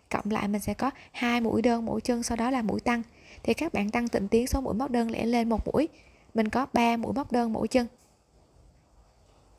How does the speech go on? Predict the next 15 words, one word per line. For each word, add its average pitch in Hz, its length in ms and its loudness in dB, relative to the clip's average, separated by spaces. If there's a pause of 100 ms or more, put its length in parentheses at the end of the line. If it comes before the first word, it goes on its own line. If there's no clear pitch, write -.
(360)
Khi 330 200 4
có 302 200 2
được 294 240 2
ba 254 200 4
mũi 226 180 -2
mỗi 247 240 0
chân 247 240 0
rồi 226 240 0
thì 220 140 0
chân 240 240 0
kế 247 140 0
tiếp 311 240 -2
móc 330 160 -4
mũi 208 120 2
tăng. 240 260 0